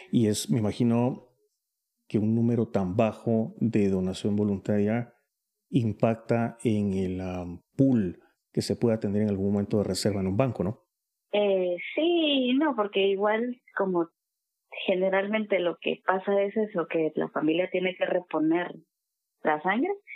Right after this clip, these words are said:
Speaker 2: entonces siempre hay un cierto nivel de abastecimiento en todos los bancos, porque hay, por ejemplo, consultas externas que no van a ingresar al paciente si no tiene donadores.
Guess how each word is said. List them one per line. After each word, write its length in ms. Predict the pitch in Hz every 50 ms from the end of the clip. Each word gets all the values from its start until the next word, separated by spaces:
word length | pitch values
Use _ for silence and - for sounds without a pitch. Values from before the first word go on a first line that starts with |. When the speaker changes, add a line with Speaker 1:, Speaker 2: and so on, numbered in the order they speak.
| - - - _
Speaker 2:
entonces 280 | - 320 320 330 311 - -
siempre 420 | - 226 254 254 226 - 202 196
hay 260 | 185 185 185 196 196
un 360 | 190 196 196 190 185 180 175 - -
cierto 280 | 190 185 190 - 208
nivel 340 | 220 226 214 190 180 180 190
de 80 | 208 226
abastecimiento 760 | 226 220 220 - 208 196 190 160 147 151 170 202 - 226
en 100 | 220 196
todos 220 | - 165 160 151 147
los 100 | 147 151
bancos, 420 | 175 185 202 196 185 - - 165 _ _
porque 300 | - 165 170 - - 170
hay, 380 | 170 170 170 170 165 170 - _ - - - - - - - - - - - - -
por 160 | 180 180 180
ejemplo, 840 | 175 175 - 180 175 175 175 - 185 180 180 180 175 170 170 165 165
consultas 460 | - 170 160 165 175 170 - 196 190 170
externas 760 | 160 - - - 170 175 180 175 175 175 170 170 170 175 170 - - - - - - - - - - - _ _ _ _
que 440 | - - 160 156 151 151 151 151 147 151
no 240 | 151 156 160 170
van 180 | 180 180 185 185
a 60 | 185
ingresar 340 | 185 175 170 160 160 170 175
al 120 | 190 190
paciente 460 | - - 196 - 175 208 233 - 262 254 254 -
si 60 | - 160
no 160 | 156 151 -
tiene 260 | - 160 156 160 160
donadores. 760 | 156 151 151 147 143 156 170 175 175 175 175 170 170 170